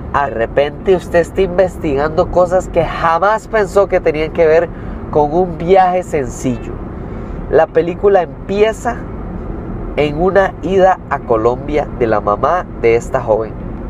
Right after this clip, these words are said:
Sigue con que la joven tiene que ir a recogerla al aeropuerto y no llega. Y termina,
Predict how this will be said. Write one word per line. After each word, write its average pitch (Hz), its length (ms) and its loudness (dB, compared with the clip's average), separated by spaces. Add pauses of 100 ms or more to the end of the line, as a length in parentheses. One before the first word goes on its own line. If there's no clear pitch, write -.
(140)
Sigue 226 720 0
con 160 220 0
que 131 220 4
la 123 200 4
joven 156 520 0
tiene 127 240 2
que 135 80 -2
ir 143 80 6
a 143 60 2
recogerla 151 1000 2
al 127 160 2
aeropuerto 170 600 2
y 185 60 6
no 127 160 2
llega. 113 420 2 (120)
Y 226 140 0
termina, 202 920 2